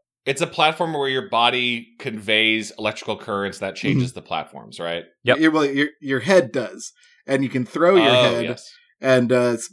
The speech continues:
Speaker 2: and move your body around for a little bit after you throw your head. And that's, like, the only mechanic. Like, that's the only upgrade in the game. Like, you're
Speaker 3: Mm-hmm.
Speaker 2: like,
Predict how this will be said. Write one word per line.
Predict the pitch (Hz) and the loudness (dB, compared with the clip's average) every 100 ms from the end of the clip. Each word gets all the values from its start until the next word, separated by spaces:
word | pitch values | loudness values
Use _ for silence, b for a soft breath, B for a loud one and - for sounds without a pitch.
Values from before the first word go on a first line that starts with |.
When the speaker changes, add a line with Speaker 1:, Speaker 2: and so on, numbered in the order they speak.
| 147 | -2
Speaker 2:
and | 147 131 | 2 6
move | 143 139 | 6 6
your | 143 | 4
body | 110 131 131 127 | 4 4 6 4
around | 117 123 117 - | 2 0 -2 -4
for | 123 117 | -2 -2
a | |
little | 113 151 151 | 0 2 2
bit | 117 123 110 | 2 -2 -2
after | 127 117 127 | -4 -4 -4
you | 110 110 | -4 -4
throw | - 117 | -2 -2
your | 110 110 | -2 -4
head. | 107 113 104 - | -4 -4 -4 -6
And | 131 120 120 113 113 | -2 0 2 0 0
that's, | 139 147 - | 0 2 4
like, | 180 - | 2 4
the | 156 | 2
only | 143 139 143 151 | 4 2 4 4
mechanic. | 135 127 143 135 110 - - | 4 2 2 2 2 -4 -6
Like, | 113 | -2
that's | 127 120 | -2 -2
the | - 127 | 0 4
only | 127 135 127 | 4 6 4
upgrade | 117 123 - 123 110 110 | 2 -2 0 2 2 0
in | 107 | -2
the | 101 | -2
game. | 120 110 104 95 87 | 0 0 -2 -4 -2
Like, | 117 | 0
you're | 127 | 0
Speaker 3:
Mm-hmm. | 113 | 0
Speaker 2:
like, | 113 | -2